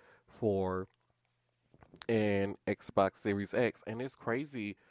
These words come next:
because some stores are not even letting you know really when you're, they're getting them in stock, which is, I think, complete bullshit. And, and it,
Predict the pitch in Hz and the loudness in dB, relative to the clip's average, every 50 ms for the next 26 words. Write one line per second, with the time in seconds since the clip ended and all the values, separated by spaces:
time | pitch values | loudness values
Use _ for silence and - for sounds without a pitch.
0 | _ _ _ _ _ _ - _ 117 113 - - 120 110 107 104 - - 135 151 | _ _ _ _ _ _ -10 _ -8 -8 -4 -2 -2 -2 -2 -2 -4 -8 -10 -10
1 | - - - 123 120 120 113 - - 104 113 113 113 113 110 107 107 - - 92 | -8 -2 2 4 4 4 2 0 -4 -2 -2 0 -2 -2 -2 -2 -4 -4 -4 -4
2 | 107 107 104 98 95 92 90 85 85 92 107 110 107 117 120 120 123 123 123 110 | -6 -6 -6 -6 -4 -2 -2 0 0 0 -2 -2 -2 -2 -2 -2 -2 -4 -6 -6
3 | 104 110 110 104 104 101 95 101 101 - - - 92 104 101 98 95 104 98 98 | -4 -4 -4 -4 -6 -6 -6 -6 -6 -6 -8 -4 0 0 0 0 -2 -4 -4 -2
4 | 92 90 90 87 - - _ 92 87 92 107 - - - 92 - - 85 82 - | -2 -2 -2 -4 -6 -4 _ 0 0 0 0 -2 -2 -6 -6 -6 -8 -14 -18 -16
5 | - - - 92 - - 101 90 - - - 90 - - 104 85 80 - - 90 | -18 -6 -6 -6 -4 -4 -6 -8 -6 -6 -6 -6 -4 -4 -6 -6 -4 -2 0 2
6 | 90 95 95 - - 107 117 123 - - - - - - - - _ _ 104 104 | 2 2 0 -2 -2 -2 -2 -2 -4 -8 -18 -20 -20 -20 -20 -20 _ _ 2 4
7 | 101 101 98 98 95 95 92 92 92 87 78 - _ _ _ _ _ - - _ | 4 4 2 0 0 0 -2 -4 -6 -10 -12 -16 _ _ _ _ _ -20 -20 _
8 | _ _ _ 98 98 98 95 95 95 - _ - - - - | _ _ _ -6 -6 -6 -6 -8 -12 -14 _ -20 -16 -16 -16